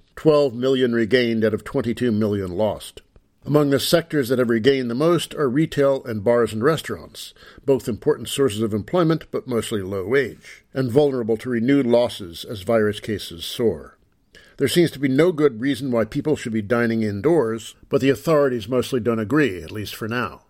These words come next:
Government employment hasn't shown any signs of recovery as strapped states and localities cut spending, a process that shows no sign of reversal.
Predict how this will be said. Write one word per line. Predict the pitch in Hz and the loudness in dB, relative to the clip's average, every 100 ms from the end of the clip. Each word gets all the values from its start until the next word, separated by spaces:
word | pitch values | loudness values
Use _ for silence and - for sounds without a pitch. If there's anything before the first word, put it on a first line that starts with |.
| _ _ | _ _
Government | - 196 202 147 | 0 0 0 -2
employment | 139 107 127 120 135 | -2 0 2 2 0
hasn't | 131 123 | -2 -2
shown | 104 135 131 | 0 0 0
any | 170 180 | 0 0
signs | 131 117 95 82 | 0 -2 -4 -6
of | 107 | -8
recovery | 95 - 110 107 113 | -8 -6 -4 -2 -2
as | 107 | -4
strapped | - 147 131 - | -4 0 0 -2
states | - 139 123 | -2 0 0
and | 127 | -2
localities | 110 101 131 127 120 113 | -4 -4 -4 -2 0 -2
cut | - - - | -2 -2 -2
spending, | - - 147 110 98 | -2 -2 -2 -2 -8
a | 101 | -10
process | - 120 104 123 - | -6 -6 -4 -8 -8
that | 107 | -10
shows | - 117 95 | -4 -4 -4
no | 107 107 | -4 -4
sign | - 110 | -4 -8
of | 101 | -6
reversal. | 101 92 131 - 135 - | -8 -2 -2 -2 -8 -16